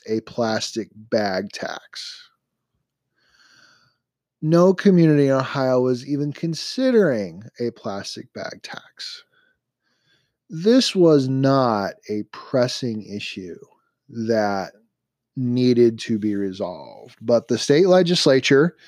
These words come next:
in their infinite wisdom, felt that this was such an issue,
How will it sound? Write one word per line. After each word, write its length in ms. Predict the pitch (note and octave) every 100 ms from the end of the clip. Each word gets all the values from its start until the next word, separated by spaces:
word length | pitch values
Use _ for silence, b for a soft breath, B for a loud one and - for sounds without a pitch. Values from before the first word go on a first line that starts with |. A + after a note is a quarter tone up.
| b b b -
in 140 | B2
their 180 | B2+ A#2+
infinite 420 | B2+ D3 D3 C3
wisdom, 460 | A#2+ C3 B2+ G#2 G2+
felt 480 | - C3 B2 A#2+ -
that 240 | A2+ F#2+ A2+
this 300 | A#2 B2 -
was 200 | A2+ G#2+
such 520 | - - B2+ C3 -
an 120 | D3+
issue, 540 | D3+ C#3+ - G#2+ -